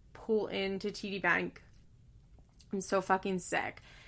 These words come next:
And I had the plastic bag in my lap, and I was gripping the steering wheel, and I started to scream on the top of my <laughs> lungs because I felt so sick that I was, like, trying to, like, physically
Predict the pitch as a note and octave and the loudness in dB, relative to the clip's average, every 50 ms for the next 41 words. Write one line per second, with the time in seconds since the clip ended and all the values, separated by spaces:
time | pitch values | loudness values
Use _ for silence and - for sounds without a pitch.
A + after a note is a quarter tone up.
0 | - - - - G3+ G3 F#3+ F3+ F#3 - - G3+ - - D#4 C#4 - A#3+ A3+ A3 | -20 -12 -2 0 2 2 2 0 0 4 6 6 6 6 2 4 6 8 8 8
1 | A3 G#3+ G#3 G3+ G3+ G3 F#3+ F#3+ F#3+ F#3+ - - G3 F#3+ F3+ F#3 F#3 - - - | 6 6 4 6 6 8 8 8 6 4 0 -2 -2 0 0 -2 -4 -8 -4 -2
2 | F#3+ F#3+ F#3+ A3+ B3 B3+ B3+ C4 C4 - - G#3 F#3+ F#3+ F#3+ F#3 F#3 F#3 F3+ F3+ | 0 0 0 0 0 2 2 0 0 -2 0 2 2 2 2 2 0 0 2 2
3 | F3+ F3+ F3 - - - F#3+ F#3+ G3 F#3+ - F#3 F#3 F#3+ A#3+ B3+ - - F#4 - | 4 4 4 2 0 0 0 0 0 2 4 4 4 4 4 2 -2 -6 -6 -4
4 | - - - - - - - - - F#3 F#3+ F#3 F#3+ G#3 A3+ B3 A#3 G#3 G3 G3 | -4 -6 -6 -8 -12 -14 -10 -6 -2 0 0 2 2 2 2 2 2 2 2 0
5 | - - - G3 - G#3 A3+ A3 A#3+ C#4+ C#4+ C#4 C#4 G3+ E3+ D#3+ C#3 - F3+ G3+ | 0 0 0 0 0 2 2 2 2 4 6 6 4 4 2 0 0 0 0 2
6 | A#3 C#4+ D#4+ D#4 - - - - - - - - - - A3+ A3+ B3+ A3+ A3+ G#3+ | 4 4 4 2 0 -6 -14 -16 -18 -18 -20 -8 -4 -2 -2 0 0 2 2 0
7 | G#3+ - A3+ G#3 E3+ - - - - - - - - - G#3+ F#3 F#3 F#3+ A3+ C#4 | 2 2 2 2 2 2 -2 -8 -10 -10 -10 -10 -4 0 2 6 6 6 6 6
8 | E4+ F4+ - - - - - - - - E3+ E3+ - D4 - - - - - - | 4 2 0 -4 -4 -4 -6 -6 -4 0 2 2 2 2 0 -6 -12 -18 -18 -20
9 | - - - - - G#3+ G#3 G3+ G3+ G3+ G3+ G#3 G3+ G3 - - - - - G#3+ | -20 -20 -10 -2 6 8 8 8 8 6 4 2 0 0 -2 -6 -6 0 4 6
10 | G3 G3 G3+ A3+ C4 C#4 - E4 D#4+ D4+ C#4+ C4+ - - - - - - - - | 6 8 8 6 4 2 4 4 4 4 4 2 -4 -10 -18 -20 -20 -20 -20 -20
11 | - - - A3 G#3 G#3 F#3+ G#3+ B3+ B3+ - D4 C#4+ C#4+ B3+ G3 | -14 4 6 6 6 8 4 0 -2 0 2 2 2 4 2 0